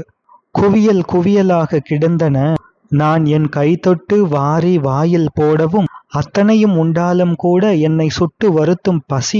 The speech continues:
இன்னும் தணியவில்லை" என்று கூறுகின்ற குண்டோதரன் ஒரு அழகான உவமையை கூறுகின்றார். அவருடைய வயிறு எப்படி எரிகின்றது என்றால்,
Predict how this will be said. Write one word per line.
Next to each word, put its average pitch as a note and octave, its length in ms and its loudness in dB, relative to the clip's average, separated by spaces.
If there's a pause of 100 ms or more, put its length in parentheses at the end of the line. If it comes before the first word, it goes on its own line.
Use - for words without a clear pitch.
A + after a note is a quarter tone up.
இன்னும் E3 380 0
தணியவில்லை" D3 760 0 (480)
என்று D#3+ 340 2
கூறுகின்ற F3 680 0
குண்டோதரன் D#3 720 0 (100)
ஒரு C#3+ 200 0
அழகான D3+ 500 0 (120)
உவமையை F#3 640 2
கூறுகின்றார். C#3 840 0 (160)
அவருடைய E3 580 0
வயிறு F3 480 0
எப்படி F#3+ 500 0
எரிகின்றது D#3+ 680 0
என்றால், B2+ 460 -2